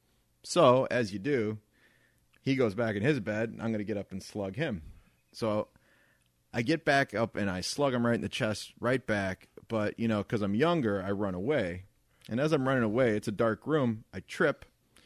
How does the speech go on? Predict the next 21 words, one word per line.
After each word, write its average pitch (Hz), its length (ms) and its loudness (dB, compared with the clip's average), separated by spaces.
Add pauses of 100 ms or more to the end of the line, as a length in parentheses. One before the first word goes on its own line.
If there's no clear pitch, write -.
(260)
and 98 140 -6
I 95 60 -4
stumble 143 420 -2
backwards 101 1000 -4 (580)
into, 120 800 0
um, 98 500 -4 (600)
it 139 60 6
was, 147 140 0
it 117 160 4
was 123 80 0
like 139 100 0
a 101 60 -2
shelf 139 460 2
where 120 100 4
a 104 60 2
bunch 117 220 2
of 101 40 -6
stuff 117 280 -2
you 113 80 -2
can 107 120 -2
actually 95 440 -4